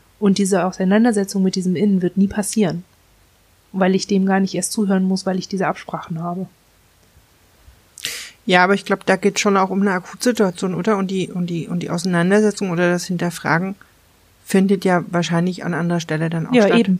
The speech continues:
Speaker 1: Nee,
Speaker 2: Also
Speaker 1: das tut's nicht.
Speaker 2: Okay, das wäre aber dann ja
Speaker 1: <laughs>
Speaker 2: zu sagen, okay, ne? Für die Situation ist das eine gute Hilfe, aber an anderer Stelle bräuchte es dann halt die Möglichkeit, das jetzt auch zu hinterfragen.
Speaker 1: Genau,
Speaker 2: Oder?
Speaker 1: und dann sind wir an dem Punkt von Dissoziation und komplexer Traumatisierung,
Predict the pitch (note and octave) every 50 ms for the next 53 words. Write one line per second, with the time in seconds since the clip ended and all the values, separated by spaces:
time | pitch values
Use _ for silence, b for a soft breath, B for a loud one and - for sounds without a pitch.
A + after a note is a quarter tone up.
0 | - - A#3 A#3 G#3+ E3+ D#3+ D#3+ G#3+ - - - C4 - - - G3 F#3 - -
1 | - B B B B B _ - - - _ _ _ _ _ _ _ _ - -
2 | G#3+ G3 G3 F#3+ G3 - - G3 - F3+ F3 - F#3+ F#3+ F#3 F#3 F#3 F3 F3+ F#3
3 | F3+ F3+ F3+ F3+ F3+ F3+ - - - B3 - - - - - F#3 F#3 F#3 F3+ F3+
4 | F3+ F3+ F3 - - A3+ G#3+ G3 G3 G3 A3+ C#4+ C#4+ B B B B B B B
5 | G4+ B - B3 B3 A3 A#3 G#3+ A3 G#3 A3+ G#3+ G#3 G#3 A3 G#3+ A#3 A#3 G#3+ G#3+
6 | G#3+ - G#3 G3+ G#3+ G#3 G3+ - G3+ F3 G3 F#3+ F#3+ G3+ A3 A#3 - C#4 C4+ B3+
7 | - - F#3+ E3+ F3+ G3+ G#3+ A3 A3 - - F#3 - - F3+ F#3+ G3+ G3+ - -
8 | F#3 F#3 G3 F#3 F#3 G3 F3+ F#3 E3 F3 - E3+ - - E3+ F3+ F#3 F#3 F3+ F3
9 | - F#3 F#3 F3+ F3+ F#3 F#3+ F3 - - F#3 F3 - F3 - F3+ E3+ - - E3+
10 | D#3+ - - F3+ F3 F3 F3+ F3 - - - F#3 F3 D#3+ E3+ F3 - B3+ A3+ G#3
11 | F#3 F3 E3 F#3 F#3+ F#3+ G#3 G3+ A#3 C#4 E4 F4+ - - - A#3+ A#3+ A#3 - A#3
12 | G3+ G#3+ G#3+ G#3+ G#3 G3 - A3 G#3 G3+ G3 - - G3+ G3 F#3 F#3+ - - F3+
13 | - - F3+ F3 - - G#3 G#3+ C#4+ D#4+ C#4 - - G3+ F#3+ - G#3 F#3+ - -
14 | F#3 - - F#3+ F#3 F#3+ F#3 F3 F#3+ F3+ E3 F#3 F#3 F#3 A3 B3 C#4+